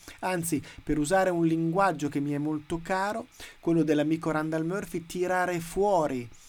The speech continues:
dai dati le informazioni, cioè quei dati che ci permettono di prendere le decisioni giuste. È il compito che possiamo avere noi come venditori nel farci consulenti dei nostri clienti.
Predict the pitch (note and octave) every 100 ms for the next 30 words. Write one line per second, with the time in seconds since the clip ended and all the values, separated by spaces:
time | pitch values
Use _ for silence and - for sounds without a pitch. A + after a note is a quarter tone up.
0 | - - - D3 D#3+ D#3+ D3+ C#3 C#3+ -
1 | - - C#3+ D3 D#3 E3+ E3 G3 F3 D#3+
2 | D#3+ E3 D#3+ D#3 D3 - G3 D3+ C3 A#2+
3 | D#3+ C3+ - D#3 D3+ D3+ F#3 F3+ F3 F#3
4 | E3 E3 - D#3 D#3 D#3 E3 D3+ D3 D3
5 | C#3+ C#3 C3+ B2 C3+ C#3 C#3 B2+ G2+ -
6 | A2 - - - E3 D#3+ - - B3+ A3
7 | E3 D#3+ D3 C#3 C3 C3+ C#3+ C#3 C3+ C#3
8 | C3+ C3+ D3 C#3+ C#3+ C#3+ D3 D3+ D3+ E3
9 | F3+ G3+ F#3 D3+ D#3 E3 E3 E3+ - F3+
10 | E3 - E3 E3 E3 D3 C#3+ C#3 C#3 C#3+
11 | B2+ A#2 A2 -